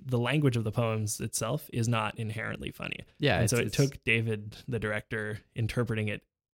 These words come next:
Speaker 1: and then getting Claire, the choreography, to make it something that was, like, kind of a little bit silly, but still very, like, well crafted.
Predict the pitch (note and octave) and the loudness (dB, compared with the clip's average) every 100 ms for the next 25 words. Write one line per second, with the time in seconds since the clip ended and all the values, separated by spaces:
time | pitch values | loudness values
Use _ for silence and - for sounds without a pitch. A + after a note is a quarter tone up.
0 | - A2 G#2+ G#2+ A#2 G#2+ A2 - A2 G#2+ | -12 -8 -6 -4 -2 -2 -2 -2 -2 0
1 | G#2 - G#2+ G#2 G#2 - G#2+ - - G#2 | -2 -4 -4 -4 -6 -8 -10 -8 -8 -6
2 | G2+ G#2 A2 G#2+ F#2+ F2+ - A2 G2+ G#2 | -4 0 0 0 -2 -4 -6 -6 -4 -4
3 | G#2 A2+ - - G#2+ - F2+ - - _ | -2 -4 -6 -8 -6 -6 -6 -8 -12 _
4 | _ _ _ _ _ _ _ A2+ G2+ G2 | _ _ _ _ _ _ _ 0 0 -4
5 | - - - _ - A#2 A#2+ A#2+ A#2 - | -10 -20 -20 _ -4 0 2 2 0 0
6 | - A2 C#3 D#3+ - - A2+ G#2 G2+ G#2 | 0 0 -2 -2 -4 0 2 2 -2 -8
7 | - _ - A#2 G#2+ G#2 G#2 G#2 A2 G#2 | -12 _ -6 -2 0 -2 -4 -2 0 0
8 | G#2 - G#2+ G#2+ D#3 | -2 -2 -2 -2 -4